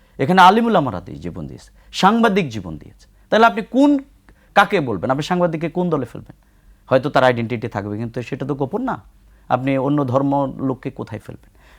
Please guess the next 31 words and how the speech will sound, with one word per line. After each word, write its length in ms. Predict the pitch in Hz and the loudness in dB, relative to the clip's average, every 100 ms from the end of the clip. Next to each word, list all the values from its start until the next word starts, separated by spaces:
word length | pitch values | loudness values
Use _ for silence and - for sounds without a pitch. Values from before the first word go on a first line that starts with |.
| - | -16
সুতরাং 360 | 127 120 247 | -10 -8 -6
আমরা 240 | - 98 107 | -6 -4 -4
এটাকে 300 | 95 104 117 | -4 -6 -2
অনার 360 | 110 151 208 | 2 4 2
করি, 320 | 196 131 120 170 | 0 -4 -6 -6
রেসপেক্ট 460 | 185 - - 180 - | -8 -10 -10 -12 -14
করি 260 | 104 135 240 - - - | -14 -12 -14 -20 -20 -10
যে 140 | 101 | -8
দীর্ঘ 500 | 85 90 143 196 208 | -8 -2 0 2 2
জুলুম 280 | 170 165 156 | 2 0 0
নির্যাতনের 640 | 143 113 123 113 113 107 | 0 -2 -4 -4 -6 -6
যে 100 | 104 | -8
ফ্যাসিবাদের 640 | - 107 - 113 110 107 95 - - _ | -4 -4 -2 -2 0 -2 -4 -12 -20 _
একটা 240 | - - 98 | -12 -2 -2
অপারেশন 520 | 92 131 147 - 127 | 0 0 0 0 -4
এখানে 320 | 101 98 90 | -6 -8 -8
হয়েছে, 300 | 85 82 - | -10 -12 -8
নির্যাতন 480 | 98 85 120 120 90 | -6 2 2 2 -4
হয়েছে, 320 | 76 71 - _ _ - | -10 -16 -20 _ _ 2
তার 180 | 135 | 2
একটা, 280 | 117 - 92 80 - _ - | 2 -2 -6 -6 -14 _ -14
একটা 260 | - 98 90 | -8 -4 -4
গণ 300 | 71 78 113 | -4 -2 2
অভ্যুত্থান 480 | 120 92 87 - 76 - | 2 0 -10 -12 -18 -16
হয়েছে 260 | - - | -18 -20
সেখানে। 320 | - - - _ _ _ | -20 -20 -20 _ _ _
এটা 240 | 160 156 | -6 0
এককভাবে 640 | 185 - 147 131 143 143 151 - - - | 0 0 -2 -2 -4 -4 -8 -12 -16 -8
কোনো 180 | 107 | -6
ব্যক্তি 560 | 90 101 - - 131 107 - - - | -2 -4 -4 -4 -4 -4 -12 -20 -16
অথবা, 580 | - - 101 98 92 | -14 -6 -4 0 0